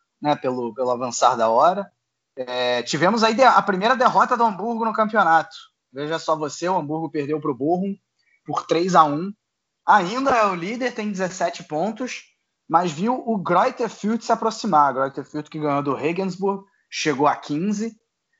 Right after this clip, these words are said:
E o terceiro colocado, na verdade, temos um empate aí na terceira posição pelo saldo de gols. É,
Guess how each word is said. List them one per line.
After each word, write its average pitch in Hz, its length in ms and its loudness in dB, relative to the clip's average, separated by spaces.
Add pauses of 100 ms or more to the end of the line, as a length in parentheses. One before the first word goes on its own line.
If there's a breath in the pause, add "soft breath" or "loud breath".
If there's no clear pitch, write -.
E 151 460 0
o 190 100 2
terceiro 240 560 2
colocado, 214 480 4
na 190 60 4
verdade, 180 320 0
temos 185 200 -4
um 180 60 -4
empate 175 500 2
aí 165 100 -6
na 185 120 -4
terceira 160 400 -4
posição 160 500 -2
pelo 190 280 0
saldo 180 320 2
de 175 100 -4
gols. 151 480 -2 (420)
É, 131 600 2